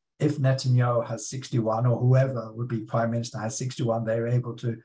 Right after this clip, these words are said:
swear in a government without elections, then, then it can simply happen. You know, there's been many, many times when Netanyahu ha-, has had partners who have left,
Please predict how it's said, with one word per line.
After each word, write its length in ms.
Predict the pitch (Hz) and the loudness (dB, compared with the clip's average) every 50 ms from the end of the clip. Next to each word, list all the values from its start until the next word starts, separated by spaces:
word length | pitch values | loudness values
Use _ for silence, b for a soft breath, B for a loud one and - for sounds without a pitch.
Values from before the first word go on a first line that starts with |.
| B B B B | B B B B
swear 340 | - - - 135 120 120 | -10 -2 2 4 4 6
in 80 | 123 120 | 4 4
a 60 | 117 | 2
government 340 | 120 131 123 117 123 127 - | 2 2 2 2 2 2 0
without 320 | - 104 117 110 113 - | 0 -4 -4 -4 -4 -4
elections, 600 | - 117 110 113 - - - - 135 135 131 127 | -4 -4 -4 -4 -6 -6 -6 0 2 2 2 2
then, 280 | - 123 120 120 110 107 | 2 2 0 0 0 -2
then 200 | - 117 117 113 | -4 -4 -4 -4
it 100 | 110 - | -4 -6
can 180 | - 127 117 - | -6 -6 -6 -6
simply 340 | - - 123 117 - 127 | -2 -2 0 0 0 2
happen. 400 | 117 139 - 294 - - 104 107 104 117 | 2 2 2 2 -2 -6 -14 -14 -10 -6
You 100 | 123 120 | -4 -4
know, 120 | 113 110 - | -4 -4 -4
there's 180 | 120 117 107 | -4 -4 -4
been 300 | - 135 127 120 120 123 | 0 2 2 2 4 4
many, 220 | 131 147 151 151 143 | 4 4 4 2 2
many 220 | 123 117 113 113 | 0 0 -2 -6
times 480 | 107 - - - 110 104 95 123 - B B B B B B | -12 -16 -16 -14 -14 -14 -14 -16 -18 B B B B B B
when 140 | - 123 | 4 4
Netanyahu 720 | 123 117 113 - - 123 117 120 117 117 117 113 107 107 | 4 4 4 0 -4 -4 -2 -2 -2 -2 -2 -4 -4 -6
ha-, 240 | 104 107 - - - | -8 -8 -8 -8 -8
has 160 | 110 104 - | -10 -10 -8
had 200 | - - 117 - | -6 -6 -6 -6
partners 420 | - - 131 139 - - 123 120 - | -2 0 0 0 0 0 -6 -8 -6
who 120 | - 117 | -8 -8
have 80 | - 117 | -2 2
left, 360 | 135 156 - - - _ - | 2 2 2 2 -2 _ -16